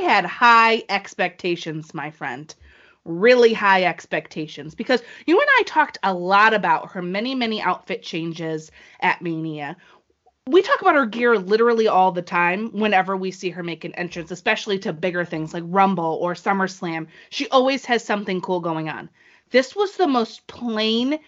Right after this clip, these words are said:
she's ever been. And I was like, "Oh, no." And then we also have to talk about poor Nikki Cross's wardrobe malfunction. I felt terrible.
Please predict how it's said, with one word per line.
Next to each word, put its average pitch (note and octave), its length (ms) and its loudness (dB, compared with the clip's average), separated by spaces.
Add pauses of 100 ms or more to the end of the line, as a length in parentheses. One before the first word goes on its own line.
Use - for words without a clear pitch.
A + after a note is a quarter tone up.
(140)
she's A3 320 -4
ever F#3 340 2
been. D#3+ 320 -4 (680)
And F#3+ 160 2
I G3+ 320 4
was G#3+ 200 -2
like, F#3 320 0 (140)
"Oh, B3+ 500 4
no." B3+ 1000 2 (260)
And B3+ 200 -2
then C4 380 0 (100)
we A3 100 -4
also A#3 300 -4
have G3 100 -10
to - 60 -20
talk F#3 260 -6
about F3+ 300 -4
poor C4 220 -2
Nikki A#3 280 -8
Cross's G#3 500 -2
wardrobe G#3 460 -2
malfunction. D#3+ 680 -8
I G#3 100 0
felt G3+ 480 -6
terrible. F#3+ 720 -2